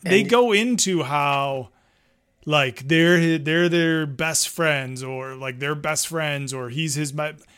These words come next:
Speaker 1: I was talking with my t-, my nine-year-old son. He's like, "Dad, who's your best friend?" I was like, I was like, "I don't, I, I'm like, I don't know if best friends is, like,
Speaker 2: You're
Speaker 1: a
Speaker 2: like,
Speaker 1: thing."
Speaker 2: "T M.
Speaker 1: Right?
Speaker 2: T M is my best
Speaker 1: That's right.
Speaker 2: friend. I talk to him almost every week."
Speaker 1: <laughs> Every day.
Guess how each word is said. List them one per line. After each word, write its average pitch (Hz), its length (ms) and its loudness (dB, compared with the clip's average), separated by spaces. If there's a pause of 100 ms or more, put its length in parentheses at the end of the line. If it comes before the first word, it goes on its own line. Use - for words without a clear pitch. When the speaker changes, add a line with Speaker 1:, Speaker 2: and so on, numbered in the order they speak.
(1080)
Speaker 1:
I 202 60 -2
was 262 120 -2
talking 294 200 0
with 269 80 2
my 180 160 2
t-, - 340 -4
my 143 160 -2
nine-year-old 160 760 2
son. 143 320 2
He's 117 200 -10
like, - 260 -16
"Dad, 175 260 -6
who's 240 240 -2
your 254 100 -2
best 135 460 -8
friend?" 135 280 -12
I 139 100 -14
was 185 140 -8
like, 165 140 -12 (320)
I - 60 -20
was 180 80 -20
like, 190 100 -16 (220)
"I - 40 -16
don't, 294 160 -12 (200)
I, 170 240 -14
I'm 202 120 -12
like, 208 140 -10
I 285 80 -8
don't 294 240 -8
know 214 320 -2
if 185 200 -4
best 180 300 -2
friends 185 340 -2
is, 160 100 -2
like, 175 140 0
Speaker 2:
You're 349 100 0
Speaker 1:
a 349 40 0
Speaker 2:
like, - 120 -6
Speaker 1:
thing." 254 160 4
Speaker 2:
"T 349 80 4
M. 370 320 2
Speaker 1:
Right? - 260 -14
Speaker 2:
T - 120 -2
M 415 280 4
is 320 140 0
my - 120 -8
best - 280 -4
Speaker 1:
That's - 40 -4
right. 110 140 -2
Speaker 2:
friend. 117 140 -2
I 147 60 -2
talk 302 280 0
to - 80 -4
him 311 100 -2
almost 320 260 -2
every 339 180 -2
week." 349 520 -6
Speaker 1:
<laughs> 202 360 -16
Every 349 240 2
day. 381 340 -4